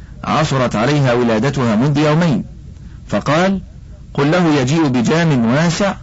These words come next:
وزعفران"، ورأيته يكتب لغير واحد. وقال ابن القيم أيضا: "ورأى جماعة من السلف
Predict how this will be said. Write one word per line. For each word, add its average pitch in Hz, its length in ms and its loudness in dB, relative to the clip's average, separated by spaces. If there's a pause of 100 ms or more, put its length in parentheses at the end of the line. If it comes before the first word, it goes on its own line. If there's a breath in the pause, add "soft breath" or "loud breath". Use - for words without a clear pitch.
(280)
وزعفران"، 147 720 0 (640 loud breath)
ورأيته 123 760 2
يكتب 156 380 0
لغير 123 500 2
واحد. 107 440 0 (1000 loud breath)
وقال 143 540 0
ابن 143 220 0
القيم 139 520 0
أيضا: 131 460 -2 (960 loud breath)
"ورأى 143 360 2
جماعة 180 460 2
من 147 260 2
السلف 98 540 -2